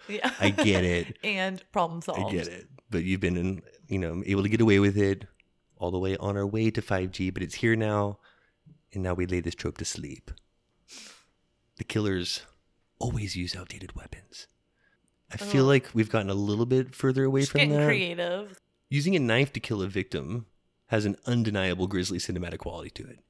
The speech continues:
Speaker 2: and it makes sense that a true sociopath would want to relish in its victim's suffering. But a hook, a chainsaw, a meat slicer, surely explosives would be, like, the easier way to go.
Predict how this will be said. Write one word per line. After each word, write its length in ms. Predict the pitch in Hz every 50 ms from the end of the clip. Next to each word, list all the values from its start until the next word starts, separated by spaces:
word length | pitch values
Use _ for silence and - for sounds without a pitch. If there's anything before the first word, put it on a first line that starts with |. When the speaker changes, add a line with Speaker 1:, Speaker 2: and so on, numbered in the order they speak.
| _ -
Speaker 2:
and 160 | 113 104 98
it 40 | 98
makes 340 | 104 107 135 143 131 - -
sense 380 | - - - 156 101 87 -
that 100 | - 95
a 60 | 92 92
true 320 | - - - - 160 117
sociopath 800 | - - 120 123 - - 95 80 - - - - - - - -
would 100 | 101 98
want 220 | 98 98 104 98
to 40 | 90
relish 380 | 87 90 92 92 87 85 - -
in 60 | 85
its 100 | 85 -
victim's 320 | 90 92 90 - 82 87 -
suffering. 480 | - - 87 - - - - - 110 - _ _ -
But 120 | 98 85
a 60 | -
hook, 360 | - - 113 113 - - - - -
a 60 | 113
chainsaw, 580 | - - 107 104 104 104 - 113 107 107 -
a 40 | 98
meat 280 | 98 98 101 104 104 -
slicer, 540 | - - 98 104 104 - - 101 101 98 - - - - - - _ _ _
surely 320 | - - - 156 131 104 90
explosives 720 | - - - 87 87 - - - - 92 - - - - _ _ _ _ -
would 120 | 107 95
be, 140 | - 82 78
like, 240 | - - - _ -
the 80 | -
easier 240 | 69 82 - - 123
way 140 | 127 - -
to 40 | -
go. 280 | - - - - -